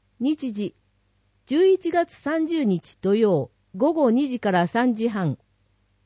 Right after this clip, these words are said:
受付は午後一時半から。場所、豊洲図書館十一階お話の部屋。豊洲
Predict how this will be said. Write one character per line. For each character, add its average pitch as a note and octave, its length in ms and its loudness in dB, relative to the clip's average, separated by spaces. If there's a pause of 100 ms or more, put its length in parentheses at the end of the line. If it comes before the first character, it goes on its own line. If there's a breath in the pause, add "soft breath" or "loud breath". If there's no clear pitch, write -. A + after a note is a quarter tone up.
(120)
受 C4 240 -2
付 C4 220 0
は B3+ 220 2
午 B3 180 -2
後 F#3 120 4
一 F#3 260 -2
時 G3+ 120 -4
半 F#3 240 -4
か C#3+ 100 -8
ら。 C#3 180 -4 (1400)
場 G#3 140 -4
所、 - 280 -2 (640)
豊 D#4+ 240 2
洲 - 120 -12
図 F4 160 -4
書 F4+ 100 -6
館 F#3+ 320 -2
十 B3+ 300 -4
一 C4 120 -4 (140)
階 A3+ 380 -2
お F#3 120 0
話 D4 400 -6
の B3+ 100 2
部 A#3+ 140 0
屋。 G3 220 -2 (920)
豊 C#4+ 240 2
洲 - 300 -8